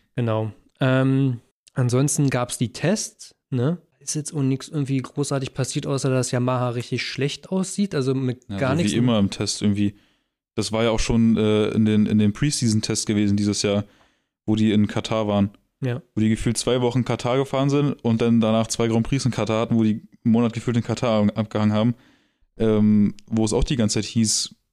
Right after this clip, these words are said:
Speaker 2: Yamaha steht irgendwie auf, auf der Stelle. Mit Yamaha wird's wahrscheinlich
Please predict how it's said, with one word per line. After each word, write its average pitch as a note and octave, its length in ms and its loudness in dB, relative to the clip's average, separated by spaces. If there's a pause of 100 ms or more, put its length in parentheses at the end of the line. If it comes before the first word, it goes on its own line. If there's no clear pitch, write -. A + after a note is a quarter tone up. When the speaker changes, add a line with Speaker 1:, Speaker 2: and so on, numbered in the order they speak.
(460)
Speaker 2:
Yamaha A2 600 0
steht - 300 -4
irgendwie A#2 260 2
auf, A2+ 220 -2
auf A2+ 200 0
der A2+ 100 -4
Stelle. A2 360 0 (180)
Mit A2 140 -2
Yamaha G#2 540 2
wird's A2 240 -2
wahrscheinlich A2 680 0